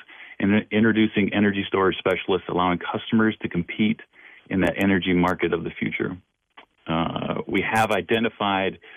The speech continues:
the opportunities these trends present to establish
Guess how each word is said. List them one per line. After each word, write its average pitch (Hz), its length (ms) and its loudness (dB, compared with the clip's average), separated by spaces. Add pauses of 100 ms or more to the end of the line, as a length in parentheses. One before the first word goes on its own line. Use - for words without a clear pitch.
(220)
the 104 120 0
opportunities 95 600 0
these 90 140 -2
trends 87 280 -2
present 85 360 0 (480)
to 101 80 -2
establish 104 380 0